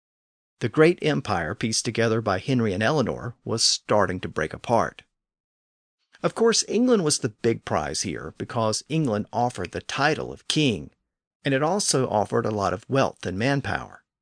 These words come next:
The English barons were inclined to support John because he was now the Duke of Normandy. Remember that many of the English barons held lands in both England and Normandy,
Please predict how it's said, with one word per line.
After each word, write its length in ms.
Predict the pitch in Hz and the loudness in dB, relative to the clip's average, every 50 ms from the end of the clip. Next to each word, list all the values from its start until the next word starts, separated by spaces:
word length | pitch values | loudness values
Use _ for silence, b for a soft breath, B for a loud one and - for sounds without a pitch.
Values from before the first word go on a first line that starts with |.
| _ _ _ _ _ _ _ _ _ _ _ _ _ _ _ - | _ _ _ _ _ _ _ _ _ _ _ _ _ _ _ 0
The 120 | 156 156 | 2 4
English 320 | 196 233 247 254 - - - | 4 4 4 4 2 0 0
barons 400 | 131 110 92 101 104 - - - | 0 0 0 0 -2 -2 -2 -2
were 140 | 110 110 | 0 0
inclined 480 | 110 110 - - 156 160 151 131 120 117 | -2 -2 -4 -4 -4 -2 -2 -2 -2 -2
to 80 | 98 90 | -2 -2
support 480 | - - 101 - 104 98 82 67 - | -4 -4 -4 -2 0 0 0 0 0
John 400 | - 139 147 127 80 71 78 - - | 2 2 2 2 0 -2 -6 -8 -10
because 360 | - 107 - 117 104 95 - | -10 -6 -4 -2 -2 0 0
he 100 | - 135 | -2 -2
was 220 | 123 113 110 - - | -2 -2 -2 -2 -2
now 260 | 120 117 107 101 107 | -2 0 0 0 -2
the 140 | 101 104 98 | -4 -6 -6
Duke 260 | - - 95 82 - | -4 -6 -6 -4 -6
of 100 | 80 98 | -8 -6
Normandy. 520 | 110 110 117 120 110 104 - - - _ _ _ _ _ _ _ _ _ _ _ _ _ _ | -2 0 0 0 0 -2 -6 -10 -16 _ _ _ _ _ _ _ _ _ _ _ _ _ _
Remember 340 | - 120 120 120 123 120 117 | -2 2 2 4 4 2 2
that 140 | 107 104 - | 2 0 0
many 220 | 120 127 131 135 | 0 0 2 0
of 80 | 127 113 | 0 0
the 100 | 107 110 | 0 -2
English 300 | 113 117 113 110 - - | -2 -2 -2 -4 -4 -2
barons 340 | - 110 107 104 101 104 - | 0 2 2 0 0 -2 -4
held 260 | - 113 101 95 98 | -2 -2 -2 -2 -2
lands 440 | 104 120 143 139 117 110 110 - - | -4 -2 -2 -2 -2 -2 -2 -2 -2
in 80 | 110 | -2
both 280 | 104 107 98 98 - - _ - | -2 0 0 -2 -2 -4 _ -6
England 400 | - 131 135 135 123 110 107 101 _ | -2 0 0 0 0 -2 -4 -6 _
and 380 | - 123 120 110 101 98 92 92 | -4 -4 -2 -2 -2 -4 -4 -4
Normandy, 480 | 98 120 139 135 110 92 - - - | 0 0 2 2 0 -2 -4 -10 -16